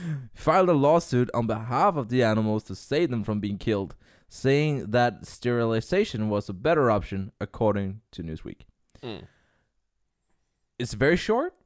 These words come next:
Speaker 1: Uh, there was a, a longer explanation on the actual article, but there was a long
Speaker 2: Mm.
Speaker 1: explanation that didn't really feel relevant to the rest of it.
Speaker 2: Yeah.
Speaker 1: Um, <clears throat> um, but yeah.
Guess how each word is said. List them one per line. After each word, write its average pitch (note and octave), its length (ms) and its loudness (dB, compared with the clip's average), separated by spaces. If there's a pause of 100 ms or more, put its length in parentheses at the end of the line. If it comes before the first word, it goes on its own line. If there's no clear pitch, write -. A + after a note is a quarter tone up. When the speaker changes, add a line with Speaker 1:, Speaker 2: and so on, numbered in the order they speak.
(720)
Speaker 1:
Uh, A2+ 540 6
there A#2 160 2
was A2+ 200 2
a, A#2+ 40 0
a G#2 160 2
longer A2+ 400 2
explanation G#2 720 -4
on G2+ 220 -4
the F#2+ 340 -4
actual G#3 340 -4
article, G3+ 440 -2
but A2+ 320 -2
there F2+ 140 -6
was G2+ 220 -6
a G#2 60 0
long A2 280 4
Speaker 2:
Mm. G#2+ 40 -4
Speaker 1:
explanation G#2 540 -2
that F#2 160 -2 (260)
didn't G2 240 -6
really D#2+ 240 -6
feel - 580 -6
relevant D#2+ 480 -4
to D2 80 -16
the B1 120 -14
rest B1 180 -12
of A1+ 100 -14
it. A1+ 100 -16 (400)
Speaker 2:
Yeah. A#2 160 -6
Speaker 1:
Um, D#2 340 -8 (100)
<clears throat> - 100 -16
um, C#3+ 380 0 (460)
but C3 100 2
yeah. B2 160 2